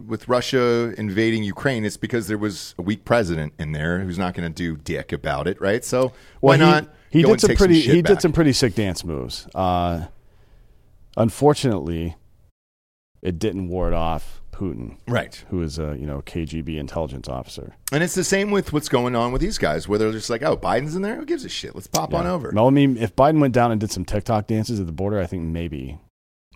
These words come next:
Speaker 2: that'd be something, but he just hasn't, hasn't done it,
Speaker 1: Does he
Speaker 2: so.
Speaker 1: have an account? Does he, does Biden have a TikTok account?
Speaker 2: Oh, I'm sure, yeah.
Speaker 1: Okay.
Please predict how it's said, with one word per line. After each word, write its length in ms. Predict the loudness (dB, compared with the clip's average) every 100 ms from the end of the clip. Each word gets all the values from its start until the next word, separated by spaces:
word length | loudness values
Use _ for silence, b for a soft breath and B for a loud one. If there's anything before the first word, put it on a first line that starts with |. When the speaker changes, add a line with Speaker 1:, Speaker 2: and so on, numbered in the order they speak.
| -6
Speaker 2:
that'd 160 | -4
be 80 | -4
something, 400 | -6 -6 -4 -6
but 220 | -4 -6
he 120 | -6
just 140 | -6 -4
hasn't, 380 | -4 -4 -8 -12 _ _ -10
hasn't 280 | -8 -8
done 160 | -10 -8
it, 60 | -4
Speaker 1:
Does 140 | -2
he 80 | -2
Speaker 2:
so. 60 |
Speaker 1:
have 160 | 0 -2
an 80 | -2
account? 380 | -6 -6 -6 -8
Does 100 | -8
he, 140 | -6
does 180 | -6 -2
Biden 260 | 0 0
have 200 | -2 -4
a 40 | -4
TikTok 460 | -8 -8 -8 -10
account? 200 | -12 -4 0
Speaker 2:
Oh, 80 |
I'm 160 | 2 0
sure, 400 | -6 -8 -6 -6
yeah. 200 | -6 -6
Speaker 1:
Okay. 140 | -8